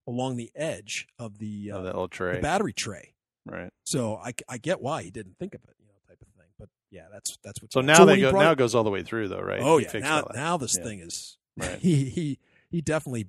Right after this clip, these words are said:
Speaker 1: you know, beefed it up. So, uh, we went out, uh,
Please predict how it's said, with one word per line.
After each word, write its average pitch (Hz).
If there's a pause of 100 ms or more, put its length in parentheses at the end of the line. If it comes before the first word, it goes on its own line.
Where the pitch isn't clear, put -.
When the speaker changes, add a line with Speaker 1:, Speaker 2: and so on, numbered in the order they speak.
(100)
Speaker 1:
you 120
know, 92
beefed 117
it 95
up. 92
So, 101
uh, 95
we 110
went 127
out, 135 (960)
uh, 110